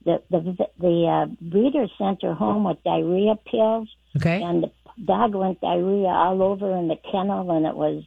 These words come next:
Speaker 1: just a mess.
Speaker 2: Yeah, I
Speaker 1: And
Speaker 2: bet it is. <laughs>
Speaker 1: Yeah. But he said that the reason they do, they have diarrhea and they give them the pills is because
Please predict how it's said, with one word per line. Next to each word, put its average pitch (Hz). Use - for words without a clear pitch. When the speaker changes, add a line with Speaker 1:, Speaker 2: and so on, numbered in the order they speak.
Speaker 1:
just 180
a 143
mess. 165
Speaker 2:
Yeah, 135
I -
Speaker 1:
And 170
Speaker 2:
bet 196
it 214
is. 190
<laughs> -
Speaker 1:
Yeah. 214
But 185
he 269
said 240
that 170
the 185
reason 202
they 175
do, 175
they 165
have 190
diarrhea 175
and 170
they 165
give 185
them 175
the 165
pills 202
is 170
because 175